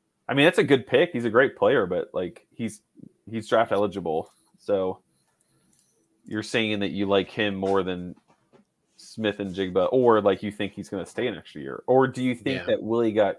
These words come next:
Speaker 1: confused by the freshman marking on his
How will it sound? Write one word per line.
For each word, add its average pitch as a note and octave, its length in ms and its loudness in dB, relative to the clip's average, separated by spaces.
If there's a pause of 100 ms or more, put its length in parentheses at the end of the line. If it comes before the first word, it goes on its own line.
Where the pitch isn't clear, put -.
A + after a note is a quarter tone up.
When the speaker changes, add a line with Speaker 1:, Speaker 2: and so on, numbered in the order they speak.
(120)
Speaker 1:
confused G#2 640 -8
by F#2 180 -2
the F2 300 -8 (420)
freshman G2 680 0
marking F2+ 540 -4
on F2 220 -10
his E2+ 480 -10